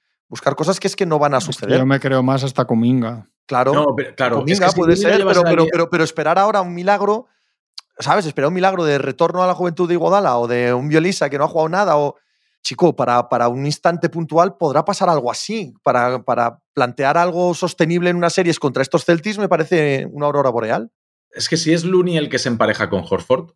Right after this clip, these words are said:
Speaker 3: van a jugar bloqueo directo. Para que,
Speaker 1: No, no,
Speaker 3: para
Speaker 1: si ne-, si no te, si no te
Speaker 3: Claro,
Speaker 1: dudas,
Speaker 3: sí.
Speaker 1: pero, pero que lo-, que los milagros no existen. O sea, tú no puedes ponerte en la pizarra y solventar un problema, eh, de una capacidad física que vas a tener enfrente.
Speaker 3: Sí, sí, sí, sí,
Speaker 1: Claro.
Speaker 3: sí.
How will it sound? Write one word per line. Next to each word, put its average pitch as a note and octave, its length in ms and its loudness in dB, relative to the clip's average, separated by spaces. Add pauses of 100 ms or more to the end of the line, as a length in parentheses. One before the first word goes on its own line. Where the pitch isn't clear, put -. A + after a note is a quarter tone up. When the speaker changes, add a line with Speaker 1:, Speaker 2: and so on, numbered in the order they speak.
Speaker 3:
van A#2 140 -4
a A#2 60 -4
jugar C3 180 0
bloqueo C3+ 260 0
directo. A#2 500 -4 (140)
Para G2 200 0
que, G#2 180 2
Speaker 1:
No, A#3+ 80 4
no, C#4+ 100 4
Speaker 3:
para D#4+ 160 -2
Speaker 1:
si D3+ 160 -6
ne-, C#3+ 220 0
si D#3+ 120 -2
no F#3+ 140 0
te, G#3 80 -6 (220)
si - 140 -10
no G3 100 2
te - 80 -2
Speaker 3:
Claro, - 160 4
Speaker 1:
dudas, - 180 0
Speaker 3:
sí. - 80 -14
Speaker 1:
pero, F3+ 240 2 (180)
pero E3 200 0
que F3 80 -2
lo-, E3 200 0
que - 120 -2
los D3+ 180 0
milagros G#3 340 0
no F3+ 100 0
existen. G3 360 -2
O D3 40 0
sea, F3 140 4
tú F#3+ 120 -8
no G3+ 100 -2
puedes G#3 160 2
ponerte G#3 240 0
en G#3 60 -2
la G#3+ 100 0
pizarra A#3 320 -2
y C4 40 -2
solventar F3+ 360 0
un G3+ 80 -6
problema, A3 460 0 (420)
eh, D3 260 -10
de F3 280 -6
una G#3+ 160 0
capacidad G#3 340 0
física A3+ 240 -4
que C4 60 4
vas B3 100 0
a G#3 60 -12
tener F3 160 -2
enfrente. G3+ 340 -2
Speaker 3:
Sí, C#3+ 280 0
sí, B2 180 -4
sí, A2 180 -2
sí, B2 80 -6
Speaker 1:
Claro. G3 320 0
Speaker 3:
sí. - 60 -20